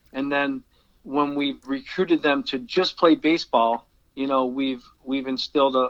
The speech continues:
a work ethic and, and, uh, to just really get after it and get bigger, stronger, and faster and more skilled. And those type of kids, you know, have, have kind of been the staple of what we've looked for.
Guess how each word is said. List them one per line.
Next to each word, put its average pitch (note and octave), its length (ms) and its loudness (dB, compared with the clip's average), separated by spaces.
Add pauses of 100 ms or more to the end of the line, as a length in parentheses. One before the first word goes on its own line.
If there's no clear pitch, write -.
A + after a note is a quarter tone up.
a A#2 80 -2
work D3+ 340 0
ethic D#3+ 460 -2
and, B2 300 -4 (100)
and, A#2+ 340 -6
uh, A2+ 300 -2 (960)
to D3 160 0
just D3 320 2
really D3+ 280 4
get C#3 220 -2
after D3 400 2
it F3 160 -4
and C#3 100 -8
get C3 240 -6
bigger, D3+ 300 0
stronger, D3 600 -2
and B2+ 140 -8
faster D3+ 680 0
and C3 120 -4
more C3 200 -4
skilled. D#3+ 580 -2 (460)
And C#3 400 -4
those F#3 260 0
type - 240 -4
of C3+ 160 -8
kids, F3+ 480 -2 (400)
you D3 80 -4
know, C#3 220 0
have, C3+ 260 -10
have C3+ 320 -8
kind D#3 220 4
of C3+ 40 2
been C#3+ 160 2
the C3 60 -2
staple D#3+ 580 2
of A#2+ 120 0
what C3+ 160 2
we've B2+ 200 -2
looked - 280 0
for. B2 400 0